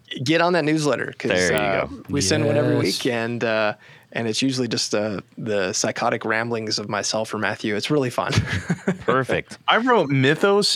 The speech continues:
Speaker 4: in the Google thingy, and pedals came up right after it. So easy to
Speaker 1: See?
Speaker 4: find. Go
Speaker 1: I'm
Speaker 4: check it
Speaker 1: in,
Speaker 4: out.
Speaker 1: I'm in your algorithm.
Speaker 4: That's, that's correct. <laughs>
Speaker 2: Awesome.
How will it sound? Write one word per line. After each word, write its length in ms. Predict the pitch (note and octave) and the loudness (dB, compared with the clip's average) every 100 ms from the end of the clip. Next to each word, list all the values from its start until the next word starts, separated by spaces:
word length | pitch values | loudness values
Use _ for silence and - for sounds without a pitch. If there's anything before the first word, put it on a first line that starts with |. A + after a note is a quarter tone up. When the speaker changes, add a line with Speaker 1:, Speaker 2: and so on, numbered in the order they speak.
| - | 0
Speaker 4:
in 540 | B2 A2+ G#2+ G#2 G2+ - | 2 4 2 2 0 -4
the 260 | G#2+ G#2+ G2+ | -4 -2 0
Google 600 | A2 B2 C#3+ D3 D3 - - | 0 0 0 2 0 -2 -2
thingy, 460 | D3 D#3 D#3 D3+ - | 0 0 0 -2 0
and 500 | G#2+ F#2+ F2 F2 - | 0 2 0 -4 -4
pedals 440 | - G#2+ F2+ F2 | 0 0 0 -2
came 320 | - G2+ F#2 F2+ | -4 -4 -2 -2
up 160 | F2 | -2
right 360 | F2 F2 F2+ F2+ | -2 0 0 0
after 400 | D#2+ E2 - B1+ | -2 -2 -8 -8
it. 160 | A1 | -6
So 260 | - F#2+ E2 - | -4 -4 -4 -2
easy 260 | D#3 - | 0 2
to 40 | - | 0
Speaker 1:
See? 20 | |
Speaker 4:
find. 380 | - A2+ F2 - - - | 2 2 2 -4 -10 -6
Go 120 | A#2+ | -2
Speaker 1:
I'm 100 | B2 | 0
Speaker 4:
check 100 | C#3+ | 0
it 60 | |
Speaker 1:
in, 80 | D#3 | 0
Speaker 4:
out. 240 | C3 - - - - | 0 -4 -12 -18 -4
Speaker 1:
I'm 200 | - B2+ | -2 0
in 120 | C#3 | 2
your 120 | C3 | 2
algorithm. 600 | G2 A#2+ G#2 F2+ D#2 F2 - - - - | 2 2 0 -2 -4 -8 -14 -20 -20 -2
Speaker 4:
That's, 320 | B2+ - A#2+ | 0 0 0
that's 440 | A2 E3+ F3 F3+ - | 2 2 2 0 0
correct. 400 | C3 A2+ F#3 - | 0 0 0 -2
<laughs> 40 | - - - | -6 -16 -2
Speaker 2:
Awesome. 460 | G2+ G#2+ - E2+ | 0 2 0 -2